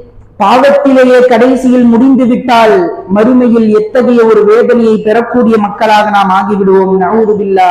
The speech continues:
அல்லாஹ் நம்மை காப்பாற்ற வேண்டும். ஒரு மக்களை அல்லாஹ் அந்த துன்பத்தில் அவர், அவர்களை இருக்கச் செய்யும் பொழுது,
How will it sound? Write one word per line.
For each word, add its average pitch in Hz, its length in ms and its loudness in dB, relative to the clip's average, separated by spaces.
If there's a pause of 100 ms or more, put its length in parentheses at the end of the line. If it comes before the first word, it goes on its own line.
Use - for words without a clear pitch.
(120)
அல்லாஹ் 196 280 -2
நம்மை 190 260 -6
காப்பாற்ற 190 520 -4
வேண்டும். 180 500 -6 (600)
ஒரு 196 200 0
மக்களை 214 640 0
அல்லாஹ் 214 680 0
அந்த 202 240 -2
துன்பத்தில் 226 720 -2
அவர், 190 420 -4
அவர்களை 202 600 -2
இருக்கச் 240 380 -4
செய்யும் 214 280 -2
பொழுது, 190 640 -2